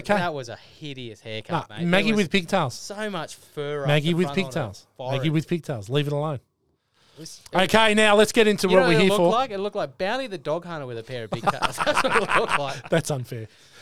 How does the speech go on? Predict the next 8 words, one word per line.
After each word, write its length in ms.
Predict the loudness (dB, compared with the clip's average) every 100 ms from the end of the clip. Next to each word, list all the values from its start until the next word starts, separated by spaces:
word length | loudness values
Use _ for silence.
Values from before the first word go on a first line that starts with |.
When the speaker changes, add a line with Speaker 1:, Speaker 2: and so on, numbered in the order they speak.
| 0
Speaker 1:
Okay, 320 | 2 6 4
the 140 | 6 8
look-alike, 640 | 6 6 8 8 8 4 -2 4
Morgs 420 | 8 10 10 8
alike. 640 | 8 8 8 4 -4 -16 _ _ _ _
We 120 | -4 2
got 120 | 4
anything? 360 | 6 4 2